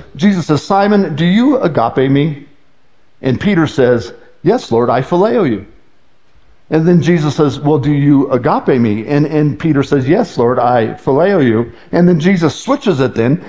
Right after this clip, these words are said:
and he says, "Do you phileo me?" And he says, "Yes, Lord, I phileo you."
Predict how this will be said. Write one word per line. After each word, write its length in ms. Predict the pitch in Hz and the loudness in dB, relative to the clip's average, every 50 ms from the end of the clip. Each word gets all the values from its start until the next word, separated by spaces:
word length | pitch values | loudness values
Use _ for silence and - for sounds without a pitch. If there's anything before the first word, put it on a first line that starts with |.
| - - | -12 -4
and 80 | - 175 | -2 0
he 60 | 180 | 0
says, 220 | 180 190 180 151 139 | 2 0 0 0 0
"Do 240 | 135 160 185 190 | 0 -2 0 0
you 520 | 185 175 160 151 151 151 151 147 - - - - - - - - | 0 0 2 2 2 2 0 -2 -6 -10 -18 -20 -20 -20 -20 -6
phileo 480 | - 175 156 160 185 240 294 254 190 123 | -4 -2 0 0 0 2 2 2 0 0
me?" 220 | 104 98 101 117 | -2 -2 -2 0
And 120 | 123 131 | 0 2
he 120 | 143 147 143 | 2 0 0
says, 320 | - - 139 131 123 127 | 0 0 0 0 0 0
"Yes, 260 | 151 170 175 - - | 0 0 0 -2 -2
Lord, 300 | - 113 104 98 98 101 - - - - - - - | -2 -2 0 -2 -2 -4 -8 -16 -20 -20 -20 -8 -6
I 100 | - 87 | -6 -4
phileo 480 | - - 135 165 214 247 247 190 - | -2 -2 -2 -2 -2 -4 -6 -8 -10
you." 100 | - - | -14 -18